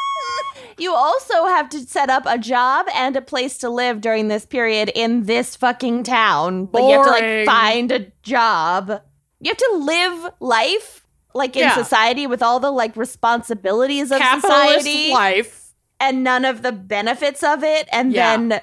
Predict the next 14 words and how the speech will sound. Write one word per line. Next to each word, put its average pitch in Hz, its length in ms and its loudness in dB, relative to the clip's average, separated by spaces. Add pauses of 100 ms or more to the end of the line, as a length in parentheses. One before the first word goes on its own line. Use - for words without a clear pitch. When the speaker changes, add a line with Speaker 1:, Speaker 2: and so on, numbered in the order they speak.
(200)
Speaker 1:
all 233 220 4
of 254 100 -2
the 262 100 0
responsibility 233 1300 0
of 220 180 2
an 214 100 0
ashram 240 800 0
and 214 160 -4
none 208 220 0
of 190 100 -4
the 208 100 -4
benefits 208 800 -2
of 127 160 -2
it. 131 300 -4